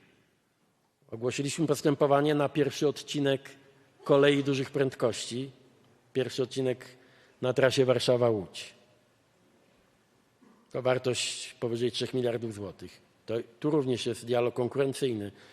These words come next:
i to będzie pierwszy z sześciu przetargów na budowę odcinka kolei dużych prędkości Warszawa-Łódź.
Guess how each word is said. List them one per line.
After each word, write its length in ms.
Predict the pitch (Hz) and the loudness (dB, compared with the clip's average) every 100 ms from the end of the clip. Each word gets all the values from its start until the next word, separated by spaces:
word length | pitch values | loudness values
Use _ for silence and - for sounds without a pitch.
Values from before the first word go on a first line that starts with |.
| _ | _
i 60 | 127 | -4
to 140 | 127 | 0
będzie 280 | 123 123 127 | 2 2 2
pierwszy 360 | 151 139 - 123 | 4 2 2 -2
z 60 | |
sześciu 480 | - 131 - - 123 - - - | 2 0 0 0 -2 -2 -20 -8
przetargów 580 | - 127 127 117 117 123 | -2 2 2 2 -4 -4
na 120 | 120 | -4
budowę 500 | 117 120 117 113 110 - - - - | 0 0 2 0 -4 -10 -20 -20 -8
odcinka 640 | 120 - 135 131 127 120 107 - - _ _ _ _ _ _ - | -8 -4 -4 0 0 0 -2 -14 -20 _ _ _ _ _ _ -6
kolei 300 | 123 131 131 | -2 0 0
dużych 220 | 139 123 | -2 -2
prędkości 720 | 131 120 - 120 - 117 113 - - _ _ | -4 -2 -2 -4 -4 -8 -10 -16 -20 _ _
Warszawa-Łódź. 840 | 127 117 120 120 104 85 - - | -4 -2 -2 0 -2 -4 -16 -18